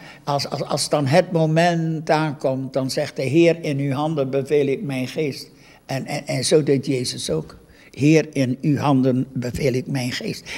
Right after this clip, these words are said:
En weet u, er wordt een klein zinnetje, wordt eraan toegevoegd. De mensen die de stenen gooiden, en vaak, kijk, wij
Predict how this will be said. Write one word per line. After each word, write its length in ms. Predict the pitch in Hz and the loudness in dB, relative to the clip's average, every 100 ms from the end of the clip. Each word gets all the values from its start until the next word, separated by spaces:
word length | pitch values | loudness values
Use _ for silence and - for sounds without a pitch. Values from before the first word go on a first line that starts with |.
| - | -2
En 120 | 160 | 2
weet 220 | 196 - | 2 2
u, 120 | 160 - - - - - - - | -2 -4 -16 -20 -20 -20 -12 -10
er 140 | - 151 | -8 -4
wordt 220 | 165 165 | -2 -4
een 140 | 156 | -8
klein 400 | - 269 269 262 | -2 4 4 4
zinnetje, 680 | 156 - 254 214 180 165 147 - - - _ _ _ | 2 2 4 2 2 -2 -4 -12 -20 -20 _ _ _
wordt 300 | 156 185 190 | 0 0 0
eraan 260 | 156 156 | -2 -2
toegevoegd. 720 | - 226 151 143 143 139 - - - - - - - | 2 2 4 0 -2 -4 -10 -20 -20 -10 -10 -8 2
De 120 | 170 | 4
mensen 480 | 196 240 220 220 165 | 6 6 4 0 2
die 140 | 202 | 4
de 120 | 175 | 4
stenen 520 | - - 269 220 190 | 2 4 4 4 0
gooiden, 720 | - 190 175 175 165 185 190 - - | 0 4 6 4 0 -6 -8 -12 -14
en 180 | - 143 | -6 -4
vaak, 420 | - 151 131 - _ | -2 -4 -4 -10 _
kijk, 240 | 156 131 | -2 -2
wij 380 | 123 151 143 135 | 2 2 2 -4